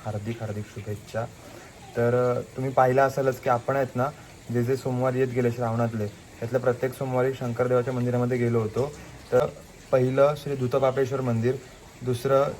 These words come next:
श्री कुणकेश्वर देव, कुणकेश्वर मंदिर जे देवगडचं, त्यानंतर तिसरं आहे ना, मी इथेच एक आमच्या इथे सत्तेश्वर मंदिर आहे शंकराचं, म्हणजे मी त्याचे व्लॉग नाही बनवले, सत्तेश्वर मंदिर नंतर. तर प्रत्येक श्रावणी सोमवारी मी प्रत्येक मंदिरामध्ये दर्शन घ्यायला जात होतो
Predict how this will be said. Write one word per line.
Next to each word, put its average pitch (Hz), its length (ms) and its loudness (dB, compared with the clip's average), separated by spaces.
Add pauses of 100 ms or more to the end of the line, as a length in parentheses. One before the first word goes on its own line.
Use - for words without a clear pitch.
(160)
श्री 127 100 -4
कुणकेश्वर 127 560 -2
देव, 123 200 0 (460)
कुणकेश्वर 147 460 2
मंदिर 123 380 0 (420)
जे 117 260 0
देवगडचं, 120 580 2 (320)
त्यानंतर 123 480 -2 (100)
तिसरं 139 260 -2
आहे 147 100 6
ना, 131 140 -2
मी 131 120 -4
इथेच 131 320 -4
एक 135 80 -2
आमच्या 123 260 -2
इथे 131 120 -2
सत्तेश्वर 127 480 -6
मंदिर 127 300 -2
आहे 120 140 4
शंकराचं, 117 560 -4 (420)
म्हणजे 120 160 -6
मी 143 80 -4
त्याचे 147 200 2
व्लॉग 135 320 4
नाही 139 120 2
बनवले, 123 380 2
सत्तेश्वर 127 760 -4
मंदिर 120 500 0
नंतर. 117 500 -2 (280)
तर 147 220 2 (240)
प्रत्येक 139 400 -2 (200)
श्रावणी 127 300 0
सोमवारी 135 360 -2
मी 139 80 -4
प्रत्येक 127 440 -4
मंदिरामध्ये 127 520 0
दर्शन 123 280 -2
घ्यायला 123 200 0
जात 120 160 4
होतो 117 320 -2